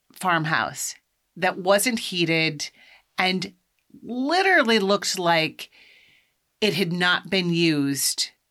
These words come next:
It was like the last child went off to college or wherever they went, and it was just, they closed the door and nobody ever went up there again. And it was like a museum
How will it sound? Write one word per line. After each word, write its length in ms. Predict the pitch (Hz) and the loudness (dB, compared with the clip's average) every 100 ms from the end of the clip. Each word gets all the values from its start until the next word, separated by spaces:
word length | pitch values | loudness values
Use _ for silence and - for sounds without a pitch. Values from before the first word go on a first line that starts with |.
| - | -2
It 60 | |
was 160 | 240 247 | 0 2
like 240 | 269 - - _ _ _ | 0 -2 -16 _ _ _
the 120 | 208 | 0
last 560 | 196 196 202 226 - - | 4 4 2 2 -2 -2
child 560 | 214 185 175 180 170 | 0 2 2 2 0
went 160 | 175 - | -4 -2
off 420 | - 160 165 - - | 0 2 0 -6 -4
to 240 | - 185 | -2 -2
college 800 | 180 170 156 156 170 170 160 - - _ | -2 0 0 2 2 0 -2 -4 -10 _
or 160 | 156 | -4
wherever 420 | 143 156 165 160 | 0 0 0 0
they 220 | 165 160 156 | -2 -2 0
went, 460 | 147 147 180 185 - _ _ | 2 0 -2 -8 -12 _ _
and 140 | 165 | -4
it 140 | 165 160 | -2 -4
was 200 | 151 - | -4 -4
just, 500 | - 160 151 - - - | -2 -2 -2 -6 -8 -8
they 100 | 151 | -8
closed 400 | - 170 160 170 | -2 0 0 -2
the 60 | |
door 440 | 147 151 147 147 151 _ _ | -4 0 0 0 -4 _ _
and 120 | 151 143 | -10 -6
nobody 300 | 139 135 139 | -6 -6 -6
ever 160 | 143 | -6
went 180 | 139 135 | -6 -6
up 120 | 131 | -8
there 180 | - 131 | -8 -8
again. 400 | 127 127 127 131 _ _ _ _ _ _ _ _ - - _ _ | -8 -10 -12 -16 _ _ _ _ _ _ _ _ -20 -20 _ _
And 160 | - 175 | -6 -4
it 120 | 175 | -4
was 180 | 170 - | -4 -4
like 220 | 170 170 | -6 -4
a 60 | 156 | -4
museum 960 | 147 139 127 127 143 139 - - 165 | -4 -4 -4 -2 -2 -4 -4 -8 -14